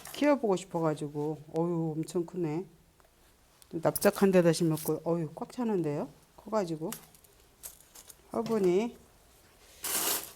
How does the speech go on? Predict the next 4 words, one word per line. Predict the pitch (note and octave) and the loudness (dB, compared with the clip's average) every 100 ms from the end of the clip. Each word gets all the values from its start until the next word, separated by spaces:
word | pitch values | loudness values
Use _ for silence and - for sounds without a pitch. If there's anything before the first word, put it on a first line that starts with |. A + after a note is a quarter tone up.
| - - - - - - - - - - - | -20 -20 -18 -18 -18 -18 -18 -14 -12 -12 -8
조금 | G#3+ A3+ A3+ F3+ E3 D#3+ | -6 -4 -2 -2 -2 -4
오목해가지고. | E3+ F#3+ F#3+ F#3 D#3+ D3+ C#3+ C#3+ E3+ | -2 0 -2 -2 -2 -4 -6 -8 -4
어, | D#3+ | 0
이거 | E3+ E3+ | 2 2